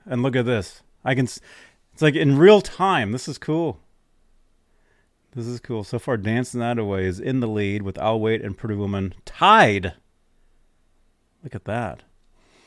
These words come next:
All right, so whichever one is first within that list, that's, we'll spin first, and then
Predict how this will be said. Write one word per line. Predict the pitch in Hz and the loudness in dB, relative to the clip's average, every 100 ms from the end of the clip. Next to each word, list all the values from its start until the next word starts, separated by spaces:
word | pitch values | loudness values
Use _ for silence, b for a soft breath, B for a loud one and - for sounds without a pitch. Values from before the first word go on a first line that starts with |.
| b b b b b _ _ _ _ _ _ _ _ _ - | b b b b b _ _ _ _ _ _ _ _ _ 2
All | 165 | 4
right, | 175 - | 4 2
so | - 175 | 4 6
whichever | 160 196 208 214 | 6 6 4 4
one | 202 196 196 185 | 4 4 4 2
is | 160 135 | 0 -2
first | - 190 175 143 - - - | -2 4 4 4 0 -12 -6
within | 139 - 143 | -4 -2 0
that | 139 123 | 0 0
list, | 127 120 - | 0 0 0
that's, | 135 131 - | -2 -2 -2
we'll | 123 | -6
spin | 123 - 156 135 135 | -6 -4 0 0 0
first, | - 135 110 104 - - | -2 0 0 -2 -6 -12
and | - 104 104 | -6 -4 -2
then | 104 101 92 | -4 -4 -10